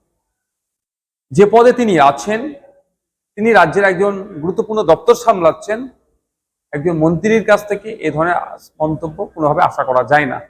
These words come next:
ধর্মীয় পরিচয় প্রত্যেকের কাছে থাকবে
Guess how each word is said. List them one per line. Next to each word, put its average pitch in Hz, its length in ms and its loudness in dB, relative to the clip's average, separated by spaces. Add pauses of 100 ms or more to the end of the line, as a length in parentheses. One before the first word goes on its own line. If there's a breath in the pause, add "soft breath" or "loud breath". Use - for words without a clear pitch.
(680)
ধর্মীয় 233 340 2
পরিচয় 254 300 0
প্রত্যেকের 202 360 -6
কাছে 196 280 -4 (340)
থাকবে 160 340 -4